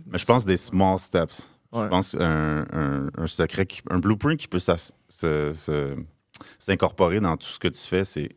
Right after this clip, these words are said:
Speaker 2: Mm.
Speaker 1: break it down in smaller, smaller steps.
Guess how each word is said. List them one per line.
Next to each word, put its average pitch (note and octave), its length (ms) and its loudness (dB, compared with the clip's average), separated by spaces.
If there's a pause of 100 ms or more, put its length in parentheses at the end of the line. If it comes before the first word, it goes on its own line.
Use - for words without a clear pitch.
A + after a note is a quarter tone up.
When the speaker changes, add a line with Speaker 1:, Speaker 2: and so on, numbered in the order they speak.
Speaker 2:
Mm. C3 160 -20 (920)
Speaker 1:
break G#2+ 180 2
it F#2 80 -2
down F#2+ 200 0
in F2 40 -4
smaller, F2 440 -2 (300)
smaller G#2 360 2
steps. - 480 -4